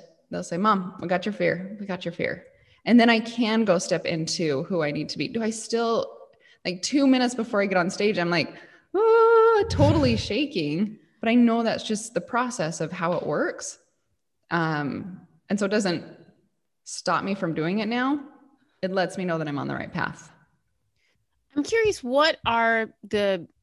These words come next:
Speaker 2: whether you wanna call it a label or an identity, but what are the things that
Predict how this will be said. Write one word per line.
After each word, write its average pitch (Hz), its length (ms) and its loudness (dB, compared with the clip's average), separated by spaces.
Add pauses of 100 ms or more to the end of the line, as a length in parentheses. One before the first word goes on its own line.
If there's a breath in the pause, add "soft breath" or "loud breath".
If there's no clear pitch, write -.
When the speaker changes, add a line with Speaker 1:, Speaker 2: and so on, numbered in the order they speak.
(220)
Speaker 2:
whether 240 300 2
you 233 140 0
wanna 214 160 0
call 202 220 -2
it 185 60 0
a 165 60 -2
label 214 340 0
or 208 100 4
an 175 100 0
identity, 196 460 -2
but - 180 -4
what 233 240 2
are 339 120 2
the 277 120 -2
things 226 480 -2
that 180 340 0